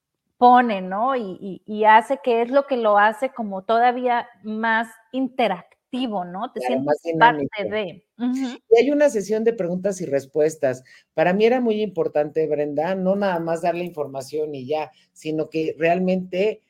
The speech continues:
Speaker 2: yo me diera cuenta que estabas entendiendo,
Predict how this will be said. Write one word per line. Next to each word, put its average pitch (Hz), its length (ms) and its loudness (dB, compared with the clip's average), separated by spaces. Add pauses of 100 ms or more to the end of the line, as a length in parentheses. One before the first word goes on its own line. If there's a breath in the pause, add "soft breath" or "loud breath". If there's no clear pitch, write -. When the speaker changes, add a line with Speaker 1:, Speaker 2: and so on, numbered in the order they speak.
(240)
Speaker 2:
yo 170 320 0
me 180 140 0
diera 165 340 2
cuenta 160 320 -2
que 143 100 -16
estabas 151 360 -2
entendiendo, 143 960 -2